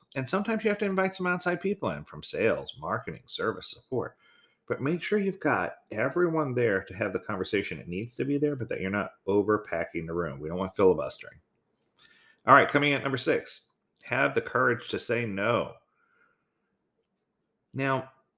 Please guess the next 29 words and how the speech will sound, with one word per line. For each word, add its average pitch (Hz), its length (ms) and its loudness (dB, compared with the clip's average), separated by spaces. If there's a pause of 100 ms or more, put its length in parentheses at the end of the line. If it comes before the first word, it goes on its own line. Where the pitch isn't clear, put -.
there's 156 240 2
so 156 360 -2
many 139 220 0
conversations 107 760 -2
about 67 220 -12
Steve 113 360 -6
Jobs 85 480 -8
and 80 80 -14
about 80 140 -10
other 120 180 -4
people 104 320 -10
who - 160 -14
always 113 280 -2
say 117 140 -2
no. 85 420 -4
Collaboration 120 640 2
requires 117 340 -2
leadership. 90 480 -4
You 64 120 -10
gotta 98 200 0
say 113 160 -2
no 110 160 0
to 110 80 -2
some 107 240 -8
things, 82 360 -12
right? 92 260 -8
I 90 80 -2
get 113 240 4
it. 78 140 -2